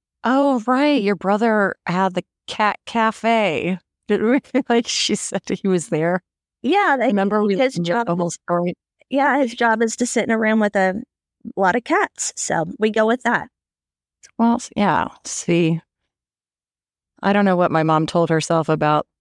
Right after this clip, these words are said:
Speaker 1: her sister's passing, but yeah, it never came up again.
Speaker 2: Do you think she
Speaker 1: She never
Speaker 2: forgot your sister existed? I mean,
Speaker 1: Probably.
Speaker 2: your sister.
Speaker 1: I mean, yeah, I mean, I, I,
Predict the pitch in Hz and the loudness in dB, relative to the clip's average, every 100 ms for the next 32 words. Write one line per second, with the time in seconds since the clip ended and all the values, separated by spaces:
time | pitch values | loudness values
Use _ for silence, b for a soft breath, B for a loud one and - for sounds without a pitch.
0 | _ 156 160 - 151 160 156 170 156 - | _ -2 0 -2 -2 -2 -2 -2 -2 -2
1 | 156 151 147 147 - 113 110 - 131 135 | 0 2 0 -2 -2 -2 -2 -2 0 0
2 | 117 - 139 139 139 139 139 151 165 _ | -2 -2 -2 0 -2 -2 0 0 -2 _
3 | _ _ _ _ - 254 269 294 - - | _ _ _ _ -2 -2 0 -2 0 -2
4 | 381 359 185 170 180 220 269 - _ _ | 0 -2 0 0 0 0 0 -4 _ _
5 | 233 247 - 233 - 226 202 208 - 370 | -4 -2 -2 -4 -2 -4 -2 -4 0 -2
6 | 392 _ _ _ _ _ _ 254 262 208 | -2 _ _ _ _ _ _ -2 0 0
7 | 214 269 269 269 - 151 202 208 202 196 | 2 2 0 -2 -8 -6 -2 2 2 0
8 | - _ 190 247 247 196 202 196 202 175 | -6 _ -2 0 2 0 0 0 0 0
9 | 175 | -2